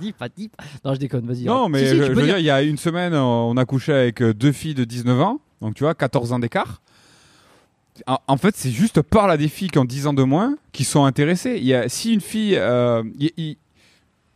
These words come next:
Speaker 1: une fille ne sera jamais, et écoute-moi bien, ne sera jamais désintéressée juste parce que t'as dix ans de plus. Si elle est désintéressée, c'est que de base, ça lui plaît pas que t'aies dix ans de plus. Ça arrive, il y a des filles qui,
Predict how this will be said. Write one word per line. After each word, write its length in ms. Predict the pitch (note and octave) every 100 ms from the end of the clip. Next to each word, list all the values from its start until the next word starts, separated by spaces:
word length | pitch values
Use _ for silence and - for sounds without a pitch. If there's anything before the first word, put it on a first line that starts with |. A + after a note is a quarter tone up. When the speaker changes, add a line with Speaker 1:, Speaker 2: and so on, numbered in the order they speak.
| -
Speaker 1:
une 160 | F#3+ F#3+
fille 300 | - A3 A#3+
ne 100 | D#3+
sera 340 | B2 C#3 C#3+
jamais, 640 | G#2+ G2 A2+ A3+ F#3 F#3+ A#3
et 220 | B2 B2
écoute-moi 320 | A#2+ D3 C3 B2
bien, 220 | C3 D3+
ne 100 | A#2
sera 280 | - - G#2+
jamais 500 | F#2+ D#3+ F3 E3 C3
désintéressée 920 | A#2 B2+ B2+ A#2 A#2+ A#2 - C3 D3 _ _ _ -
juste 300 | G#2+ D3 -
parce 180 | A#2+
que 80 | -
t'as 160 | A#2 A#2
dix 200 | A2 A#2
ans 40 |
de 60 | A2
plus. 320 | - F#2+ - _ _ _ _ _ _ _
Si 240 | - - G#3+
elle 140 | G#3+ G3+
est 120 | F3+
désintéressée, 640 | D#3+ D#3+ D#3 D#3+ D3 F#3+
c'est 180 | G#3 A#2+
que 60 | G2+
de 140 | F3+
base, 440 | C#3+ D#3 F3+ G#3+ _ _ _ _ _
ça 200 | - -
lui 140 | C#3 C#3+
plaît 160 | D3 D3
pas 180 | F3
que 40 | E3+
t'aies 100 | C3+
dix 200 | A2+ B2
ans 60 | C#3
de 40 |
plus. 240 | B2+ A2+ -
Ça 200 | - C3
arrive, 200 | A#2 G3+
il 20 |
y 40 | D#3+
a 40 |
des 100 | A2
filles 240 | A#2 E3+ E3+
qui, 460 | - G#2 G#2 G2